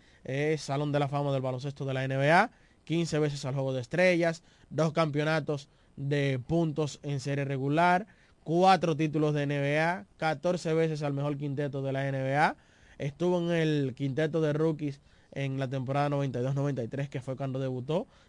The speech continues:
también fue novato del año, tres veces en el quinteto defensivo, tres veces M V P del Juego de Estrellas,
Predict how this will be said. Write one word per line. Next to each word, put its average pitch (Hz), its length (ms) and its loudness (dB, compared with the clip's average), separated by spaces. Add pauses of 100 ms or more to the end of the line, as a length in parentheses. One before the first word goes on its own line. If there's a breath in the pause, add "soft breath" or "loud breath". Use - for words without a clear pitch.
también 160 500 2
fue 160 160 0
novato 156 400 2
del 143 160 4
año, 180 340 4 (320 soft breath)
tres 180 260 0
veces 170 340 0
en 160 100 0
el 151 100 -2
quinteto 147 440 -2
defensivo, 170 720 0 (320 soft breath)
tres 190 200 0
veces 185 360 0
M 180 240 4
V 139 80 -4
P 170 280 4 (320 soft breath)
del 147 200 0
Juego 151 280 2
de 131 100 0
Estrellas, 165 640 2